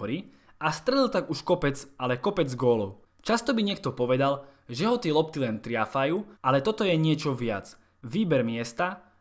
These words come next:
predvídanie a musíte to aj trafiť. Opäť zdôrazňujem aj nutnú prihrávku od spoluhráča,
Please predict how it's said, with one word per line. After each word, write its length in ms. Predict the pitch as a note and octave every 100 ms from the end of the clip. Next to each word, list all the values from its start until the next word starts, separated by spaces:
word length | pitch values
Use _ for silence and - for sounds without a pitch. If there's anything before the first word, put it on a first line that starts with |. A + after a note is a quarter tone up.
| -
predvídanie 800 | C#3 E3 G#3+ G3+ F#3+ F#3+ F#3 - _
a 160 | - F#3
musíte 320 | G#3 G#3+ F#3
to 160 | D#3+ C#3
aj 160 | B2
trafiť. 480 | A#2 A2+ - G2 - _ _ _ _
Opäť 320 | - F#3+ G#3+ C3+
zdôrazňujem 560 | B2+ B2+ B2+ C3 C3 B2
aj 80 | A#2+
nutnú 320 | G#3+ A3+ E3
prihrávku 560 | B2+ A#2+ C3 B2+ -
od 80 | G2
spoluhráča, 800 | - A#2+ A#2 B2 C3 C3 F#3+ G3